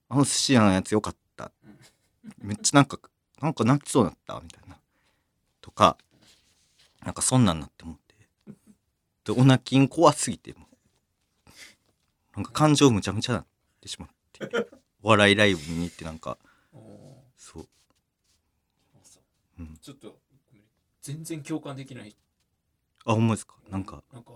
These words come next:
Speaker 2: 特殊、あれ？これわかります？この話。いや、すげえ首かしげる。
Speaker 1: え？ほんまですか？
Speaker 2: え？うん。
Speaker 1: なんか、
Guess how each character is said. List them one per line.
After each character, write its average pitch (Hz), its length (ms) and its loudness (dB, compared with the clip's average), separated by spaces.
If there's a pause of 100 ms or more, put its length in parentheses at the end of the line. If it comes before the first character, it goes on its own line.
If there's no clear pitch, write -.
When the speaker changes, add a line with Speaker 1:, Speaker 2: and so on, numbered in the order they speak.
(120)
Speaker 2:
特 - 220 -20
殊、 156 220 -18 (120)
あ 151 100 -16
れ？ 180 60 -18
こ - 160 -20
れ 135 60 -14
わ 131 160 -14
か 190 100 -16
り 180 60 -12
ま 175 100 -20
す？ - 120 -20 (100)
こ - 100 -20
の - 80 -20
話。 - 280 -20 (160)
い 151 40 -14
や、 139 120 -14
す - 200 -14
げ 170 100 -12
え - 20 -14
首 123 220 -18
か 127 140 -16
し - 120 -18
げ 135 80 -18
る。 - 60 -20 (720)
Speaker 1:
え？ 131 160 -4 (100)
ほ 107 60 -6
ん 107 60 -2
ま 110 60 -4
で 104 60 -12
す - 100 -20
か？ - 80 -20 (500)
Speaker 2:
え？ - 40 -20
う - 60 -20
ん。 98 40 -18
Speaker 1:
な 104 100 -2
ん 98 100 -4
か、 - 180 -10